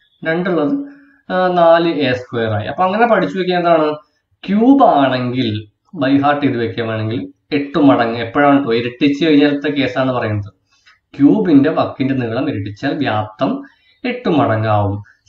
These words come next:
സമചതുരമാണെങ്കിൽ നിങ്ങളിപ്പോ തന്നെ note ചെയ്ത് വെക്കുക, സമചതുരത്തിന്റെ ഒരു വശത്തിന്റെ നീളം ഇരട്ടിച്ചാൽ വ്യാപ്തം ഇവിടെ ഇല്ലല്ലോ,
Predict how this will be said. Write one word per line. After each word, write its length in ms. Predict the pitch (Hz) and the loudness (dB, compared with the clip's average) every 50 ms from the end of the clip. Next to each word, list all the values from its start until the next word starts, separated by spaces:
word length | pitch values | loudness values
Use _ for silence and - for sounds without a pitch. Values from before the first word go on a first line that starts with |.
| _ - | _ -2
സമചതുരമാണെങ്കിൽ 1120 | 180 170 190 226 240 - - 175 156 143 - 151 143 131 - 113 113 113 110 110 110 110 104 107 | 0 0 2 0 0 0 -2 -2 0 0 2 4 4 4 4 2 0 -2 -4 -4 -4 -4 -4 -4
നിങ്ങളിപ്പോ 320 | 110 113 120 117 - 123 | -4 -6 -8 -8 -6 -6
തന്നെ 180 | 113 117 120 120 | -6 -6 -6 -6
note 220 | 117 113 110 110 120 | -6 -6 -6 -6 -6
ചെയ്ത് 140 | 113 117 | -6 -6
വെക്കുക, 180 | 117 113 - 131 | -6 -6 -6 -8
സമചതുരത്തിന്റെ 880 | 127 - 127 123 127 127 135 139 139 135 135 131 - - 135 131 135 139 | -8 -4 -4 -2 -2 -2 0 0 2 2 0 0 0 0 0 2 2 2
ഒരു 240 | 131 127 131 143 | 2 2 2 2
വശത്തിന്റെ 460 | 143 139 131 131 - - - 135 131 127 | 2 2 2 0 -2 -2 0 0 0 0
നീളം 280 | 123 120 120 127 135 135 | 0 -2 0 0 0 0
ഇരട്ടിച്ചാൽ 540 | 117 107 104 104 117 107 - - 123 113 117 - - - | 0 -4 -6 -6 -8 -8 -6 -4 -2 -2 -2 -4 -6 -8
വ്യാപ്തം 400 | 123 117 117 117 - - 160 156 | -4 -2 -2 -2 -2 -2 0 0
ഇവിടെ 140 | 151 143 143 | 2 2 2
ഇല്ലല്ലോ, 340 | 151 147 151 147 143 147 | 2 2 4 4 4 2